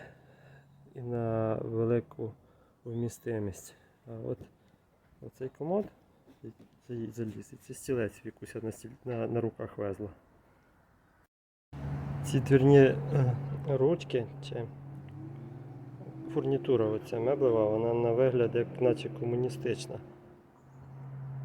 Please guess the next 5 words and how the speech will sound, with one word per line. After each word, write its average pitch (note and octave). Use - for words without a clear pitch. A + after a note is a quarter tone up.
Наче -
із A#2+
якогось B2
Радянського A#2+
Союзу. A2